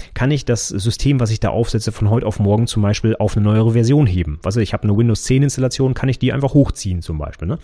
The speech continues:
Das ist zum Beispiel etwas, was natürlich interessant ist,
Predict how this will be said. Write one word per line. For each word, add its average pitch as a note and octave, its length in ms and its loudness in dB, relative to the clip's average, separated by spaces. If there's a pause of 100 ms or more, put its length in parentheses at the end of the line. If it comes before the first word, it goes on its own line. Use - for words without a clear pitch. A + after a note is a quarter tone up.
(220)
Das G2+ 140 -4
ist B2+ 100 -4
zum A2+ 140 0
Beispiel G#2+ 320 2 (220)
etwas, G#2+ 420 -2
was G2+ 180 -2
natürlich A#2+ 320 -2
interessant C3+ 420 0
ist, B2 240 -4